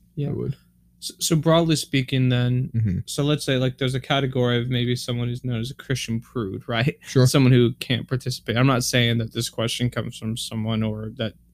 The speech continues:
Speaker 1: because you wouldn't enjoy
Speaker 2: Mm-hmm.
Speaker 1: stand-up comedy or certain forms of music or certain Netflix shows, things like that.
Speaker 2: Yeah.
Speaker 1: You don't, you're not by nature, just because you have a conviction, a prude. So I don't
Speaker 2: Yeah.
Speaker 1: wanna suggest that.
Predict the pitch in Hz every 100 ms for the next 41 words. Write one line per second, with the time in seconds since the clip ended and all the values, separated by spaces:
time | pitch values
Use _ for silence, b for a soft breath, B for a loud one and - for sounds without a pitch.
0 | - 120 - 127 123 117 131 127 117 76
1 | 101 117 107 110 113 - 151 202 - 123
2 | 117 - 127 120 117 - 120 117 113 -
3 | - 104 123 123 117 120 113 113 117 120
4 | 113 - 117 117 123 - 120 113 - -
5 | 123 - 117 117 - 120 110 107 104 -
6 | B B 98 95 135 139 147 - 131 131
7 | 127 131 127 120 120 117 - 113 123 -
8 | - 117 120 120 113 113 123 117 113 -
9 | 110 113 _ 127 98 - - 120 117 110
10 | 107 120 - - 120 -